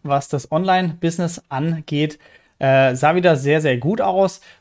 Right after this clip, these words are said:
Vor allem auch durch eine Komponente, die ihr vielleicht im Video schon gesehen habt. Es gab eine Ausschüttung der V G Wort, wie jedes Jahr, ähm, für Blogartikel, die gelesen werden.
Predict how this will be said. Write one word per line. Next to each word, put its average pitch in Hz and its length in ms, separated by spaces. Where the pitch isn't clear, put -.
Vor - 180
allem 151 320
auch 143 220
durch 135 300
eine 185 200
Komponente, 156 880
die 143 340
ihr 143 300
vielleicht 131 340
im 131 120
Video 160 220
schon 180 200
gesehen 160 320
habt. - 240
Es - 160
gab 175 240
eine 151 180
Ausschüttung 165 460
der 135 160
V 139 260
G 123 160
Wort, 202 300
wie 156 80
jedes 165 420
Jahr, 160 340
ähm, 135 300
für 190 640
Blogartikel, 175 800
die 135 240
gelesen 143 420
werden. 156 320